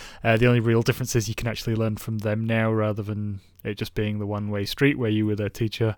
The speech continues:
Uh, just a, just a weird plot point all round, uh, and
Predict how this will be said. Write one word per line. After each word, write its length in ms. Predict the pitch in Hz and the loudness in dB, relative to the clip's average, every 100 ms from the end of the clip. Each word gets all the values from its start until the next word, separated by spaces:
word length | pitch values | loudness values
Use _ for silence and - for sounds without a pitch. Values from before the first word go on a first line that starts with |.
| - | 0
Uh, 220 | 117 113 | 2 2
just 300 | 127 170 - | 4 2 8
a, 180 | 147 127 | 8 8
just 260 | 127 - | 2 -2
a 60 | 120 | -2
weird 480 | 113 113 110 104 - - - | 0 2 2 0 -6 -12 -12
plot 240 | - 135 - | -4 -4 0
point 360 | 120 113 110 - | 0 0 -2 -2
all 140 | 127 117 | 2 4
round, 400 | 117 117 120 143 | 4 2 0 -2
uh, 480 | 120 117 113 110 113 | -2 2 2 2 0
and 720 | 117 113 113 110 104 - | 0 0 0 -4 -6 -10